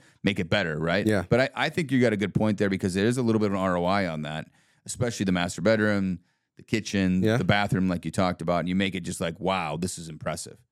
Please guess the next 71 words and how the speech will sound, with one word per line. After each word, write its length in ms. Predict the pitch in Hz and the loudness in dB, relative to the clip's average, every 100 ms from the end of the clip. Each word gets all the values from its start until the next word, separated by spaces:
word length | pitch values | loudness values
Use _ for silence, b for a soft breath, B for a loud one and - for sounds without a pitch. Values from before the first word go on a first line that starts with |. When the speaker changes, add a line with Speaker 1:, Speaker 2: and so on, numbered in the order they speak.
| _ | _
Speaker 2:
Yeah. 160 | 117 139 - _ - | 0 0 -2 _ -6
Speaker 1:
All 60 | 82 | -2
right, 180 | 85 - - | -2 -6 -8
I'm 100 | 90 | -6
sold. 320 | 85 78 76 _ _ _ | -4 -6 -8 _ _ _
You 120 | - 90 | -12 2
coming 180 | 113 | 4
over 120 | 110 104 | 6 6
to 40 | |
the 60 | 104 | 4
house? 420 | 104 104 135 - - | 2 2 -2 -4 -6
Speaker 2:
<laughs> 200 | - - | -8 -2
Speaker 1:
My 100 | - | 2
wife, 260 | 107 117 104 | 4 4 2
we're 100 | 110 | 2
gonna, 120 | 107 107 | 2 0
we're, 180 | 104 | 0
get 120 | 107 117 | 2 4
my 100 | 117 | 4
wife. 320 | 113 110 104 | 4 2 2
We're 60 | |
gonna 140 | 110 113 | 0 2
do 100 | 120 | 2
a 60 | |
consultation 680 | 107 117 110 117 104 98 110 | 2 0 -2 0 0 2 2
at 100 | 101 | 0
my 80 | 98 | 0
house. 280 | 98 95 95 | 0 0 0
Master 340 | 101 104 110 110 | 0 0 0 2
bedroom's 280 | 107 101 92 | 2 2 0
been 100 | 90 | 0
bugging 240 | 101 92 | 2 2
me 100 | 95 | 0
for 140 | 85 | 0
a 60 | 95 | 0
while, 380 | 87 82 78 80 b b b b | 0 -2 -2 -6 b b b b
so 320 | - 104 95 | 0 2 2
we 140 | 98 | 2
just 140 | 98 - | 0 0
have 140 | 107 | 0
never 280 | 101 101 101 | 2 2 2
done 200 | 101 101 | 2 2
anything 220 | 95 95 | 2 0
other 220 | 90 98 | 2 2
than 200 | 92 95 | 4 4
the 120 | 92 90 | 2 0
flat 420 | - 98 95 - | -4 -2 -2 -2
paint 320 | 98 95 90 - | -2 -2 -2 -6
on 220 | 90 90 | -4 -2
the, 160 | 87 - | -2 -4
the 100 | - 80 - | -6 -6 -4
back 260 | 95 90 - | -2 -2 0
wall 200 | 95 95 | 2 2
behind 240 | 92 92 110 | 2 2 4
Speaker 2:
Uh-huh. 100 | 104 | 4
Speaker 1:
the 40 | |
bed. 300 | 90 98 131 - b b b 98 | 2 0 -2 -8 b b b -2
And 340 | 95 87 85 | 0 0 0
I 140 | 87 98 | 0 0
love 300 | 95 90 80 | 0 -2 -2
some 160 | - 90 | -2 -2
of 60 | |
the 40 | 82 | 0
stuff 220 | 90 80 | -2 -2
that 100 | 85 | -2
I 40 | |
saw 160 | 80 85 | -2 -2
on 60 | 80 | -2
your 120 | 73 | -4
site. 340 | - 76 67 | -6 -8 -8
So 320 | - 82 76 | -6 -6 -6